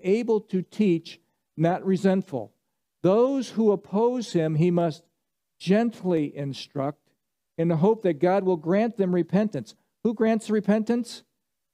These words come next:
God grants repentance. God changes the heart. God softens the heart. God takes the blinders off, leading them to a knowledge of the truth, and that, that they will come to their senses and escape the trap of the who?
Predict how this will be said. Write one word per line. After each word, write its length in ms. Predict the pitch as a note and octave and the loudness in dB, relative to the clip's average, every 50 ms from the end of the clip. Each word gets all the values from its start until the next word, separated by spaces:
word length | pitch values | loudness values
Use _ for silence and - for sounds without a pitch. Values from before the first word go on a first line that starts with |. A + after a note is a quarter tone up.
| _ | _
God 300 | - B3+ C4 C4 B3+ G#3+ | -2 -2 0 -2 -2 -2
grants 320 | D#3 E3+ E3 D#3 C#3 - - | -2 0 0 0 -2 -2 -4
repentance. 720 | C#3+ B2 - C3 B2+ B2 - - A#2 - - - - _ _ _ _ _ _ _ _ _ | -6 -6 -4 -4 -4 -4 -6 -10 -14 -18 -20 -20 -20 _ _ _ _ _ _ _ _ _
God 300 | - A3 A#3 B3 A#3+ G3+ | 0 0 2 2 0 -2
changes 460 | - - F3 E3 D#3+ D3 C#3+ D3 - | 0 0 0 0 0 -2 -2 -4 -6
the 100 | - D3 | -4 -6
heart. 320 | A#2+ C3+ C#3 B2+ A2+ A#2 - _ _ _ _ _ _ _ - | -4 -4 -4 -4 -6 -8 -14 _ _ _ _ _ _ _ -2
God 280 | G#3+ A#3+ B3 B3+ G#3 | 0 0 0 -2 -4
softens 500 | - - G3 F3 E3+ D3 - D3+ C#3+ C3+ | -4 -2 0 0 0 0 -2 -6 -6 -6
the 100 | - D3 | -4 -4
heart. 280 | C3 C#3+ C#3 B2+ B2+ - | -2 -2 -2 -2 -2 0
God 220 | G3 G#3+ A#3 G#3+ | 0 0 0 0
takes 240 | - G3 G3+ F#3 - | 0 0 0 0 0
the 100 | - E3+ | -2 -4
blinders 500 | C#3+ D#3+ D#3 D#3 D3+ D3 C#3+ C#3 C3 - | -2 0 0 0 0 -2 -4 -4 -4 -4
off, 220 | C#3 B2+ A#2 A#2 - _ _ _ _ _ _ _ _ _ | -4 -6 -6 -8 -10 _ _ _ _ _ _ _ _ _
leading 580 | D3+ D3+ E3+ G3 A#3+ C4+ C#4 C4 B3+ A#3+ A3+ A3 | 0 4 4 4 4 4 2 2 2 2 2 2
them 200 | F#3+ F#3 F3+ F#3 | 4 2 2 0
to 180 | - - F3 E3 | 0 0 0 0
a 80 | D#3+ | 2
knowledge 600 | D#3+ D#3+ D#3 E3+ F3+ G3 G3+ G#3 G#3+ G#3+ G3+ G#3 | 2 2 2 2 2 2 0 2 2 0 0 -2
of 220 | - - F3 F3 D#3+ | -4 -4 -4 -2 -2
the 100 | G3 F#3+ | -2 -4
truth, 500 | - - - - C#4+ D#4 D4 E3+ C3+ - _ _ _ _ _ _ _ _ _ _ _ _ - | -4 -6 -8 -4 -2 0 0 0 -2 -4 _ _ _ _ _ _ _ _ _ _ _ _ -4
and 200 | E3+ F3 F3+ F3 | 0 0 2 2
that, 280 | E3 F3+ F3+ - - - | 2 2 0 0 -2 -2
that 160 | E3+ E3 D3+ | -2 -2 0
they 180 | F3+ F#3+ G#3 G#3+ | 2 2 2 4
will 160 | G3 F3+ E3 | 2 0 -2
come 380 | - - - F#3+ A#3 C4 C#4 - | -2 -2 0 0 0 0 0 -2
to 120 | C4+ B3 | -2 0
their 160 | A#3 A3 G3+ | 0 0 0
senses 720 | - - - G3 F3 E3+ E3 - - F3 F3+ F#3 F#3 - - _ _ _ _ - | -2 -2 -2 0 0 0 0 -2 0 0 0 0 0 -4 -8 _ _ _ _ -4
and 200 | - F#3 F3+ F3+ | 0 0 2 2
escape 640 | F3 D#3 - - - - A3 G#3+ A3+ B3 A3+ - - | 0 0 -2 -8 -4 0 2 2 2 2 -2 -4 -2
the 120 | G#3+ G3+ | -2 -2
trap 440 | G3 - - G#3+ G#3+ G#3+ G#3 G#3 - | -2 -2 -2 0 2 2 2 0 0
of 180 | G3+ F#3+ D#3+ | -2 -2 0
the 180 | E3+ F#3+ F3+ D#3+ | 0 0 0 0
who? 580 | C#3+ - F#3+ G#3 G#3+ A#3 C4 D4 D#4 D#4 - | 0 2 4 6 6 6 6 6 6 4 2